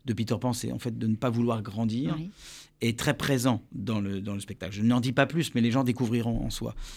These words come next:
Speaker 1: Et, euh, et ça fait un sacré, euh, un sacré mélange,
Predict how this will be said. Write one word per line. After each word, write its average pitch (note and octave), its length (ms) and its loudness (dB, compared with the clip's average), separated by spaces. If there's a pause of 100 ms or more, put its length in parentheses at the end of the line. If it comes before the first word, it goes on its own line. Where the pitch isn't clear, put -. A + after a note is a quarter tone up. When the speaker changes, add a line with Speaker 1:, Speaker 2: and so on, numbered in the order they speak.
(280)
Speaker 1:
Et, A2+ 300 4
euh, G#2 400 2 (440)
et G#2 80 0
ça A#2 160 4
fait D#3+ 220 2
un B2 160 2
sacré, D3 480 0
euh, A2 560 2 (960)
un A2+ 80 -4
sacré C#3+ 320 0
mélange, C3+ 520 4